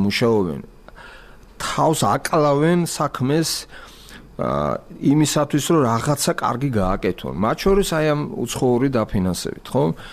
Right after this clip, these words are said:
და, ნუ, ახლა ესე ხელაღებით ამა დააბრალო, ძალიან ძნელია, იცით, და ამ ადამიანს ახლა მიხვიდე, დაუჯდე, გაუღიმო რაღაცა და, ნუ, ელაპარაკო საქმეზე. მაგრამ, აი აქ არის კიდევ ერთი მაგრამ.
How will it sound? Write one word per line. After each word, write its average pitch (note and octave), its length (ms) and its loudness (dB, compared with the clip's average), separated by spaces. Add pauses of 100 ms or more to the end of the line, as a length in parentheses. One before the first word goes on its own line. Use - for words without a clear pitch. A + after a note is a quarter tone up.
(360)
და, E2 180 0 (140)
ნუ, F2 160 -2
ახლა G2 320 2
ესე C#3+ 200 2
ხელაღებით C#3+ 680 2
ამა A2 280 0
დააბრალო, F#2+ 720 2 (380)
ძალიან D3 400 2
ძნელია, C3+ 520 2
იცით, - 320 -6
და C3+ 100 2 (100)
ამ A2+ 120 2
ადამიანს C3+ 520 2
ახლა G2+ 200 -4
მიხვიდე, A2 560 2
დაუჯდე, A2 520 2
გაუღიმო G2 640 2
რაღაცა A2 480 2
და, D#3 180 2
ნუ, B2+ 160 0 (340)
ელაპარაკო A#2+ 640 2
საქმეზე. G#2+ 600 -2
მაგრამ, G2 480 0 (320)
აი F2 280 0
აქ G2+ 80 -6
არის G#2 200 0
კიდევ F#2+ 240 2
ერთი F2 200 0
მაგრამ. E2+ 400 0